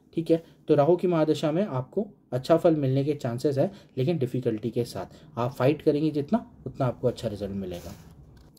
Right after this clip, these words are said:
अ, दूसरी कुंडली रीड करने से पहले भावना जी, एक और चीज़ मैं आपको बता दूं कि आपको कॉम्पिटिटिव एग्जाम में भी फ़ायदा मिल सकता है। अगर आप कॉम्पिटिटिव एग्जाम में जाना चाहती हैं तो, अगर आप कोई हायर,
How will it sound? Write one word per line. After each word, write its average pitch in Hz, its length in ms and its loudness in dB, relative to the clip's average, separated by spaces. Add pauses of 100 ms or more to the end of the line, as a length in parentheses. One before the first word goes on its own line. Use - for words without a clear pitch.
(840)
अ, 147 300 8 (180)
दूसरी 165 300 4
कुंडली 208 240 2
रीड 196 180 4
करने 196 180 4
से 196 100 2
पहले 190 200 6
भावना 160 280 6
जी, 170 120 4
एक 160 140 2
और 156 100 6
चीज़ 160 180 0
मैं 160 80 4
आपको 156 200 0
बता 135 240 2
दूं 143 140 2 (360)
कि 175 160 8
आपको 151 420 0
कॉम्पिटिटिव 170 500 2
एग्जाम 175 320 4
में 175 160 4
भी 175 80 4
फ़ायदा 156 280 4
मिल 165 120 4
सकता 160 280 0
है। 170 60 6
अगर 160 80 6
आप 151 80 2
कॉम्पिटिटिव 143 500 0
एग्जाम 135 280 0
में 139 120 0
जाना 131 260 0
चाहती 123 300 -2
हैं 120 100 -4
तो, 190 200 -2 (320)
अगर 143 140 6
आप 147 180 2
कोई 160 220 6
हायर, 139 360 2